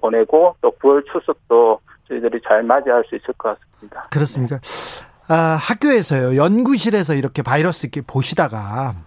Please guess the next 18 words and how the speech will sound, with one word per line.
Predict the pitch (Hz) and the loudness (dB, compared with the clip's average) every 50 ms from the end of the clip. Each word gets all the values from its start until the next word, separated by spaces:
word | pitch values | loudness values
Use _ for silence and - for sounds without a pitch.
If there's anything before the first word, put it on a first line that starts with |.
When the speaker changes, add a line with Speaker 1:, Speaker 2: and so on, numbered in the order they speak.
| _ _ _ | _ _ _
Speaker 2:
보다가 | - - 156 151 - 170 - 123 117 110 107 113 120 120 | -2 -2 0 2 2 0 0 -4 -6 -6 -6 -8 -8 -8
이제 | 123 - 139 - | -6 -6 -8 -8
코로나가 | - - 240 269 277 285 294 285 269 254 196 208 160 139 | -6 -4 0 0 2 2 2 2 2 2 2 0 -2 -2
이렇게 | 123 120 - 131 - _ _ - | -4 -6 -8 -8 -10 _ _ -14
딱 | - - - _ _ | -14 -14 -14 _ _
봤잖아요. | - - 139 156 - 202 175 147 139 | -6 -6 -4 -2 -2 -2 0 0 0
현실이지 | 147 226 302 285 220 262 269 269 208 226 | 0 0 0 0 -2 0 0 0 2 0
않습니까? | 185 147 - 139 120 120 - - 123 120 123 143 147 117 - - - - - - - - | 0 0 -2 -6 -6 -6 -4 -2 -2 -2 0 -2 -4 -4 -8 -16 -20 -20 -20 -20 -16 -4
그리고 | - 233 254 233 240 220 156 | -2 -2 0 2 2 2 0
Speaker 1:
네네. | 143 - - - - | 0 -6 -14 -12 -4
Speaker 2:
이 | - 214 233 240 214 196 165 139 - _ _ _ _ _ - | 0 2 2 2 2 0 -2 -4 -4 _ _ _ _ _ -2
국민들한테서 | - 233 277 277 294 285 277 269 277 269 247 214 160 214 196 - 196 | 0 0 2 2 2 2 2 2 2 2 2 2 0 0 0 0 -4
코로나가 | 165 - - 240 254 262 254 254 240 202 208 | -6 -4 -2 -2 0 2 2 2 2 2 0
이게 | 190 165 160 185 | -2 0 0 -2
번져가는 | 143 - 165 185 214 208 269 233 240 233 226 | -2 0 0 0 2 2 2 2 2 0 0
것을 | 196 190 160 151 139 | 0 0 0 -2 -2
봤지 | - - 143 - - | -2 -4 -4 0 0
않습니까? | 262 233 - - 185 147 127 - 131 117 120 123 127 135 113 101 | 0 0 0 -2 -2 -2 -4 -4 -6 -6 -4 -4 -4 -6 -6 -8